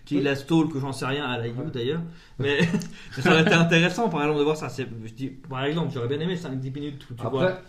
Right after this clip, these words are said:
Speaker 1: Mais moi ça m'a pas choqué, je trouvais au
Speaker 2: Ouais.
Speaker 1: contraire
Speaker 2: Et
Speaker 1: bien.
Speaker 2: après, de nouveau, moi, le problème
Speaker 1: Ouais.
Speaker 2: que j'ai aussi, le dernier défaut, et ça,
Speaker 1: Ouais.
Speaker 2: je suis désolé, il est impardonnable, c'est zéro zéro sept.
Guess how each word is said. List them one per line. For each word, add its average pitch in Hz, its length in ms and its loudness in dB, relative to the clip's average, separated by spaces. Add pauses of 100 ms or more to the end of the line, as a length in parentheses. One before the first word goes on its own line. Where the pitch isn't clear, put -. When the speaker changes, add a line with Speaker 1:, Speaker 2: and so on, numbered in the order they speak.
(340)
Speaker 1:
Mais 123 60 -6
moi 196 80 4
ça 214 80 -2
m'a 160 80 0
pas 185 100 -2
choqué, 170 260 -6
je 117 60 -8
trouvais 143 220 0
au 135 60 0
Speaker 2:
Ouais. - 60 -6
Speaker 1:
contraire 170 400 -4
Speaker 2:
Et 120 40 -2
Speaker 1:
bien. 117 200 0
Speaker 2:
après, 139 300 2
de 175 80 6
nouveau, 165 240 4
moi, 156 160 2
le 143 80 0
problème 127 260 0
Speaker 1:
Ouais. 123 60 2
Speaker 2:
que 117 60 -2
j'ai 127 60 0
aussi, 135 340 -2
le 131 100 -4
dernier 123 260 -4
défaut, 117 420 -4
et 101 60 -12
ça, 104 380 -8 (100)
Speaker 1:
Ouais. 127 120 -4
Speaker 2:
je 120 60 -8
suis 107 80 -10
désolé, 120 360 0
il 104 80 -2
est 95 60 -2
impardonnable, 120 600 -2 (580)
c'est - 220 -10
zéro 95 200 -8
zéro 87 160 -10
sept. 113 260 -10